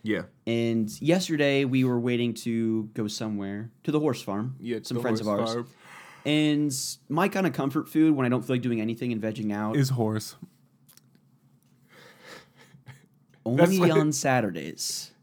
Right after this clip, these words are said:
Speaker 1: Okay.
Speaker 2: Yesterday was Thursday.
Speaker 1: <laughs>
Speaker 2: So
Speaker 1: <laughs> When you're cooking meat, you're like,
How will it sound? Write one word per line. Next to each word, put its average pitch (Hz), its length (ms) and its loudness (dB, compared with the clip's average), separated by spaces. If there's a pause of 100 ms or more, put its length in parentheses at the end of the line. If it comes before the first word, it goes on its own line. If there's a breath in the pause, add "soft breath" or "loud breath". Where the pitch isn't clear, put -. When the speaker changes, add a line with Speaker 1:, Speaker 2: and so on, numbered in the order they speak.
(100)
Speaker 1:
Okay. 131 260 -6 (520)
Speaker 2:
Yesterday 113 420 -4
was 131 160 -2
Thursday. - 560 -6 (380 soft breath)
Speaker 1:
<laughs> - 1000 -6 (100)
Speaker 2:
So 147 460 6
Speaker 1:
<laughs> 190 180 0
When 202 180 -6
you're 151 120 0
cooking 139 440 -8
meat, 110 140 -12
you're 113 140 -10
like, 110 120 -12